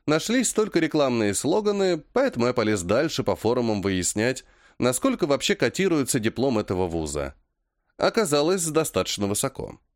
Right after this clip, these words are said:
Похуже, чем столичного заведения, конечно, но мне важен только сам диплом, а не место его вручения. Впрочем, если удастся отцепиться от Владика, всегда можно перевестись в другое место.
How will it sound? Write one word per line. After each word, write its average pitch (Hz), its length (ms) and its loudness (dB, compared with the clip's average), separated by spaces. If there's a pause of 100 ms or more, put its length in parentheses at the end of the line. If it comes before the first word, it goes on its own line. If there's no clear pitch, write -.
(520)
Похуже, 214 440 2
чем 120 240 2
столичного 98 640 0
заведения, 101 640 0
конечно, 170 640 0
но 208 220 0
мне 196 300 2
важен 156 320 0
только 151 240 -2
сам 135 220 0
диплом, 127 640 -2 (340)
а 117 120 0
не 120 120 2
место 117 360 0
его 85 180 0
вручения. 82 640 -4 (560)
Впрочем, 233 460 0
если 151 280 2
удастся 120 480 2
отцепиться 113 560 0
от 92 80 -4
Владика, 98 720 0
всегда 131 460 0
можно 139 300 0
перевестись 123 560 0
в 127 80 -4
другое 95 360 0
место. 76 440 -4